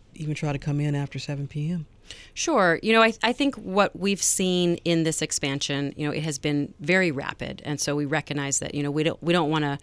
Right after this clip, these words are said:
Speaker 2: go too fast, um, and not provide the quality of service that we're committed to. Um, but what we recognize is that i-, the number of calls that come in during,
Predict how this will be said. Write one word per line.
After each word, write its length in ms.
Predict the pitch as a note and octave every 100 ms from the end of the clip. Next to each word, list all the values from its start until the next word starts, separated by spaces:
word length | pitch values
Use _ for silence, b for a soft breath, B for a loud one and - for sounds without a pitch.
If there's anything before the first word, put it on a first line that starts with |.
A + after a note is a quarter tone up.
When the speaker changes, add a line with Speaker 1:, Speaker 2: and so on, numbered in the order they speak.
| B B B B
Speaker 2:
go 320 | D#3+ D3 D3+ -
too 220 | - F#3
fast, 520 | - D3 C#3+ A#3+ - - B B B
um, 380 | B D3+ C#3 C#3
and 240 | D#3 D3 C#3
not 260 | C#3+ C3+
provide 300 | - D3 C#3+
the 80 | C#3+
quality 320 | - C#3+ C3+
of 60 | C3+
service 340 | - C#3 C3+
that 140 | - D3
we're 80 | C3+
committed 420 | D3+ C#3+ D#3 E3+
to. 320 | - A3 A3 B B B
Um, 300 | F3 D#3+ D#3 -
but 180 | F3+ D3
what 140 | E3+
we 80 | E3+
recognize 500 | G#3 A3+ E3 D#3+ D#3
is 140 | D3
that 260 | D3+ C#3 - - -
i-, 80 | - - - -
the 160 | D3 E3
number 400 | D#3+ F3 G#3+ A3
of 220 | D#3+ -
calls 640 | - C#3+ C#3 C3+ C3+ - - b b
that 220 | D#3+ C#3+
come 200 | - D3+
in 200 | D3 C#3
during, 460 | C3 C#3 C3+ C3+